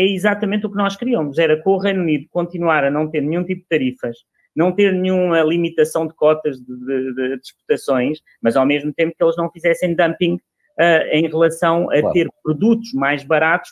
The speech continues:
Speaker 1: porque não respeitavam, por exemplo, regras ambientais. E, e nesse aspecto, isso era o ideal e é isso que nós, eu acho que o Michel Barnier,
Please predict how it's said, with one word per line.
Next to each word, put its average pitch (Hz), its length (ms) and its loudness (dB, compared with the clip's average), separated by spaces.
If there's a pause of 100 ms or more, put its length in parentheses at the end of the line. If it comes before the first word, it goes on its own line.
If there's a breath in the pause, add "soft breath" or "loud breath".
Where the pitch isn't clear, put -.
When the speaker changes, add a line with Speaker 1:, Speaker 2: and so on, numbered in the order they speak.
Speaker 1:
porque 190 220 -6
não 180 120 -2
respeitavam, 151 680 -4
por 135 120 -14
exemplo, 139 320 -8
regras 143 340 -2
ambientais. 147 540 -6 (560)
E, 170 280 -2
e 175 40 0
nesse 214 400 4
aspecto, 151 560 -2 (300)
isso 202 320 -2
era 220 140 6
o 220 80 4
ideal 208 420 2
e 180 80 -2
é 175 80 -2
isso 180 240 -10
que 190 80 -8
nós, 185 260 -2
eu 151 140 0
acho 208 300 -4
que 156 120 -14
o - 200 -6
Michel 156 320 -2
Barnier, 151 480 0